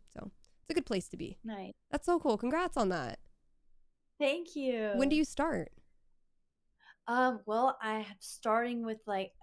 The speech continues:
Speaker 2: in order to get to do it, I have to get a bunch of shots.
Speaker 1: Yes.
Speaker 2: And I have to get, um, I have to do a bunch of,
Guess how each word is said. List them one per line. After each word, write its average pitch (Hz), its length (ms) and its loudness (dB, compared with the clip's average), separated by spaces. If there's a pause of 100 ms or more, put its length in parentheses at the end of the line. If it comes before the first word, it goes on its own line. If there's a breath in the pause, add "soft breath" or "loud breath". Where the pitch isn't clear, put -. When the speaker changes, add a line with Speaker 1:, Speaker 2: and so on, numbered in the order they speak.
Speaker 2:
in 214 140 -2
order 226 300 -4
to - 200 -12
get 226 160 -4
to 214 100 -14
do 202 240 -4
it, 202 160 0
I 196 40 -8
have 196 140 -8
to - 80 -16
get 208 200 -4
a 202 140 -2
bunch 190 260 -6
of 202 100 -16
shots. 208 880 -6
Speaker 1:
Yes. 175 320 -2 (260)
Speaker 2:
And 214 120 -4
I 220 60 -2
have 214 220 -2
to - 80 -20 (160)
get, 220 240 -2
um, 190 320 -2
I - 40 -10
have 202 300 -6
to - 100 -18
do 208 240 -4
a 196 60 -4
bunch 190 360 -4
of, 190 180 -6